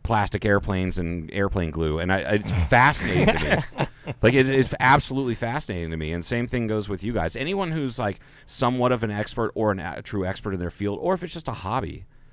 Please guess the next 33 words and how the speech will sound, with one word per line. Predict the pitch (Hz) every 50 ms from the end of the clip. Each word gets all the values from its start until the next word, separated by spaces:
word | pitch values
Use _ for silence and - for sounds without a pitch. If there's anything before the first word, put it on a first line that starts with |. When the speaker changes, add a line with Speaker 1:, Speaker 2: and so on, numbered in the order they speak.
| - - -
Speaker 2:
Hmm. | - 127 117 110
Speaker 1:
Like, | 113 120 127
my | 139 147 147
mom | 131 120 120 123 131 135 127 107 73 98
sat | - 110 104 101
there | - 107 98
and | 92 95
listened | 98 - -
to | 101
me | 98 92 87
talk | - - 92 90 - -
for, | - 98
like, | 87 87 82 -
an | 85 - -
hour, | 95 92 92 92 87 85 73 76 80 92 -
maybe | 95 92 87 87 80
ten | - - - - 101 101 95
years | 90 85 95 90 90
ago | 85 82 82
when | 82 78
I |
first | 78 - - - 98 98 - -
got | 98 95 95
into, | 95 90 87 - - 90 90 85 82 78 80 - - _ _ _ _ - -
uh, | - 92 90 90
home | - 107 110 104 101
brewing | 101 104 98 101 95
and | 90 85
fermentation | - 104 92 90 - - 90 90 - 98 90
science, | - 104 95 98 104 98 - - - - - - - - - -
because | 113 - - 135 107 110
it | 110 87
really | 104 98 98 101 120 123 123 113 107 101 98 90